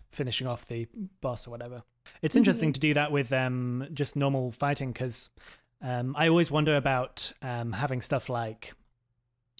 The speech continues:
Speaker 1: uh, hit location rules and stuff like that. Uh, like, when, whenever, whenever a player is like, um, "I swing for its arm," or something, um, I want to be like,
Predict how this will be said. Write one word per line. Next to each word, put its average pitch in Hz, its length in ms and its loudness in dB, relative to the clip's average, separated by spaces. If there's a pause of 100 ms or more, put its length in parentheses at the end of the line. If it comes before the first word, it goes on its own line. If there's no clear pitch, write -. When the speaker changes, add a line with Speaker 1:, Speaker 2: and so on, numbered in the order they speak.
Speaker 1:
uh, 117 280 -4
hit 170 220 -4
location 170 520 2
rules 185 400 0
and 160 100 -4
stuff - 220 -4
like 180 120 -2
that. 185 220 -2 (500)
Uh, 131 160 0
like, 139 140 0
when, 165 240 0
whenever, 170 280 4
whenever 165 320 4
a 156 60 4
player 135 360 2
is 131 160 0
like, 120 400 -4 (320)
um, 123 380 -2
"I 131 260 0
swing 175 320 2
for 160 140 0
its - 300 -2 (960)
arm," 160 460 2
or 123 100 -4
something, 110 480 -6 (680)
um, 127 340 0
I 147 120 4
want 170 260 2
to 151 100 2
be 151 180 2
like, 135 400 2